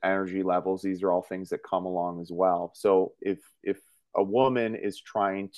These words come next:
to maintain, let's say, like, a, a certain superficial figure, right? And I don't mean superficial in a negative way. It's just the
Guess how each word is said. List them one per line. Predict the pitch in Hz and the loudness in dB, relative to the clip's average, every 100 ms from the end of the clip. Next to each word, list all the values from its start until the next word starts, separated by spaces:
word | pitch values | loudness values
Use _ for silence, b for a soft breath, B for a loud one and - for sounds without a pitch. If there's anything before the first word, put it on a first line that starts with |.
| - | -4
to | 92 90 90 - | -2 0 -2 -6
maintain, | 92 95 92 90 80 _ _ 95 - 101 92 90 90 b b b b b - | -10 -6 -6 -8 -12 _ _ -20 -12 -8 -6 -6 -10 b b b b b 4
let's | 110 107 - | 6 6 6
say, | 98 92 | 8 8
like, | 90 87 - - | 6 0 -2 -2
a, | 92 87 - | 0 0 0
a | 87 | -6
certain | - 139 123 113 104 _ _ | 2 4 4 0 -10 _ _
superficial | - - 117 107 104 - 98 - 90 87 _ - | -16 -2 2 4 4 2 0 2 2 2 _ 0
figure, | 95 80 78 - - _ - | 0 2 -2 -4 -8 _ -10
right? | 87 92 123 | -4 -2 -2
And | 92 90 | -4 -4
I | |
don't | 92 90 | -4 -4
mean | 92 92 | -6 -6
superficial | 92 92 - 92 - 90 | -8 -8 -8 -8 -6 -4
in | |
a | 90 | -2
negative | 92 92 95 90 85 | 2 2 2 0 0
way. | 85 82 101 | 0 2 2
It's | 98 | 2
just | 98 - | -4 -10
the | 87 87 90 | -12 -6 -6